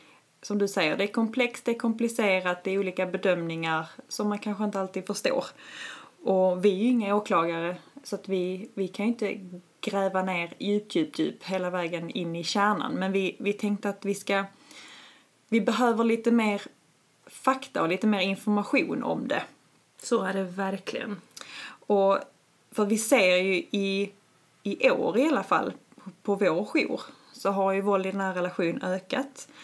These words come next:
Speaker 1: Det har varit många som har, eh, stalkat, eh, sina, framförallt sina före detta. Och där det har varit aktuellt med kontaktförbud, och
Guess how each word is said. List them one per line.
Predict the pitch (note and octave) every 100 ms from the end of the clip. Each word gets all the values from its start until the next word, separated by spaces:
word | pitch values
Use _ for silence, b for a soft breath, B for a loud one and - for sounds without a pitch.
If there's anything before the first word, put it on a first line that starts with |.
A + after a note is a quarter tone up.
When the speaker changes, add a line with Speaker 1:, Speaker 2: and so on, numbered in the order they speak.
| B B -
Speaker 1:
Det | F#3+
har |
varit | F#3+ G3
många | G3+ G3+ G3+ F#3+ F3+
som | - F#3
har, | F3 F3+ E3+ E3+ E3+
eh, | - - - F3+ - - -
stalkat, | - - G3+ G3+ - - - - - - - _ _ _ _ _ _ -
eh, | F#3+ G3 F#3
sina, | - F#3+ F#3+
framförallt | F#3 F#3+ F#3+ F#3
sina | F3+ F#3
före | G3 F3+
detta. | G#3+ A3 - - - B B B B B B B _ -
Och | F#3+
där | G3
det | G3+
har |
varit | G#3 G#3 - G#3
aktuellt | - D4+ C#4 -
med | G3+ G#3
kontaktförbud, | B3 B3 - D3+ - D#3 -
och | F#3 -